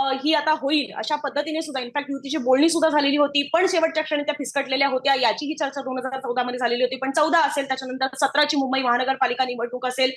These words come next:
या प्रत्येक वेळेला उद्धव ठाकरे आणि राज ठाकरे हे एकत्र येतील याच्या चर्चा या होत राहायच्या.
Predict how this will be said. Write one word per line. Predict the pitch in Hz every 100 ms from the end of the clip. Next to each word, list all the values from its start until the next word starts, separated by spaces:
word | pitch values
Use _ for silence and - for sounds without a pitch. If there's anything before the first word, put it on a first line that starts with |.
| - - -
या | 349
प्रत्येक | 359 349 415 392
वेळेला | 330 320
उद्धव | 311 294 311
ठाकरे | 330 311 302
आणि | 294 - 294 294
राज | 254 269
ठाकरे | 277 262
हे | 277 262
एकत्र | 262 269
येतील | 277 262 262
याच्या | 254 269 262 254
चर्चा | 247 233 262
या | 262
होत | 240 269 320
राहायच्या. | 302 254 262